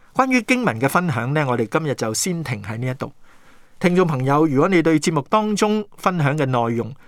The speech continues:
有唔明白嘅地方呢，你係可以主動嘅聯絡，提出一啲嘅詢問。我哋好樂意嘅，為你呢，繼續再做一啲嘅說明吓，啊，嚟到呢，去更了解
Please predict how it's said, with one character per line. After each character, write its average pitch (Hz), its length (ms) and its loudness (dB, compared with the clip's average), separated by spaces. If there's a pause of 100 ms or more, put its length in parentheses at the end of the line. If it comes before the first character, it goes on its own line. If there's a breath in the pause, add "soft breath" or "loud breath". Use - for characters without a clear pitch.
(140 soft breath)
有 143 280 0
唔 - 60 -4
明 117 480 -6
白 127 200 -2
嘅 139 80 -2
地 120 160 0
方 143 240 0
呢， 135 100 -4 (240 loud breath)
你 127 100 -4
係 123 140 -2
可 127 100 0
以 143 160 2
主 135 280 -2
動 147 200 0
嘅 139 140 2
聯 113 240 -2
絡， 127 160 0 (240)
提 104 260 -6
出 147 160 -2 (160)
一 160 120 -2
啲 143 180 0
嘅 - 20 2
詢 135 240 0
問。 110 240 -6 (540 soft breath)
我 127 160 -2
哋 123 180 2
好 135 100 2
樂 185 200 2
意 143 180 2
嘅， 135 200 -2 (280 soft breath)
為 123 220 2
你 120 200 -2
呢， 147 140 -2 (240 soft breath)
繼 190 100 2
續 190 220 4 (240)
再 143 220 4
做 131 180 4
一 135 40 2
啲 165 100 4
嘅 131 40 2
說 - 280 0
明 110 340 -8
吓， 123 200 -2 (240 loud breath)
啊， 113 260 -2
嚟 113 160 -2
到 127 160 2
呢， 139 180 0 (220)
去 139 180 4 (120)
更 165 340 0
了 143 220 4
解 123 240 0